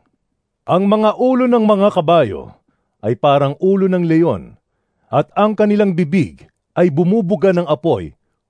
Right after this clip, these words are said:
usok at asupre. Ang ikatlong bahagi ng sangkatauhan ay pinatay ng tatlong salot na ito, ang apoy, usok at asupre na nagmula sa bibig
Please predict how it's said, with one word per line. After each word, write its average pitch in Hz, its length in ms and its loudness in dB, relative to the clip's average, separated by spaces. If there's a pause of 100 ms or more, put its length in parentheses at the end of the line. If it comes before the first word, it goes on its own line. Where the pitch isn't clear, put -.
usok 196 640 -2
at 160 180 -2
asupre. - 680 -8 (600)
Ang 196 200 0
ikatlong 226 480 -2
bahagi 196 560 0
ng 185 160 0
sangkatauhan 147 1080 -4 (480)
ay 120 120 -4
pinatay 139 480 0
ng 156 160 -2
tatlong 139 320 -4
salot 175 480 -2
na 170 80 0
ito, 135 320 -4 (800)
ang 120 180 -4
apoy, 165 540 0 (480)
usok 220 560 -2 (240)
at 175 240 -2
asupre 156 720 -4 (320)
na - 160 -2
nagmula 208 560 0
sa 233 80 -2
bibig 170 640 -4